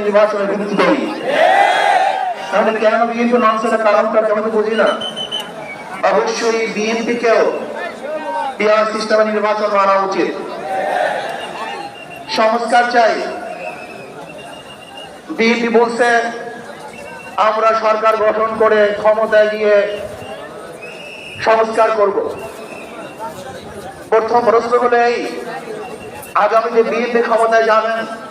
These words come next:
এই গ্রান্ট আপনি কে দিয়েছে? আপনি কিভাবে ভেবেছেন? যারা ছিয়ানব্বই থেকে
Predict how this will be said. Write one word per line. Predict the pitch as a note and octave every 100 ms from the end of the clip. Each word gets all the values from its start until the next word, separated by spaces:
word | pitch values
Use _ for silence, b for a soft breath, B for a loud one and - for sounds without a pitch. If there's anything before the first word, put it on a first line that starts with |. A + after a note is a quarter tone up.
| - - - - - - E3+ F#3
এই | G3
গ্রান্ট | G3 A3 A#3 A#3 A3+
আপনি | A#3
কে | A#3
দিয়েছে? | A#3 A3+ G#3+ F#3+ E3 A#4 A#4+ B4+ - - - - - - - - - - - - - - - - - A3
আপনি | A#3 B3
কিভাবে | B3 B3+ B3 G3+
ভেবেছেন? | A#3 A#3+ B3 A#3+ - - - - - C#4 A#3+ - G3+ - - - - - - - E3+ - G3+ - E3
যারা | A3+ A3+ A#3 A#3 A3+ - C#4+ D4 C#4+ D4 - - - B3 B3+ B3+ - G#3+ G3 - B3 F#3+ - A3 G#3
ছিয়ানব্বই | B3 A#3 A#3+ A#3+ A#3+ B3 B3+
থেকে | B3 B3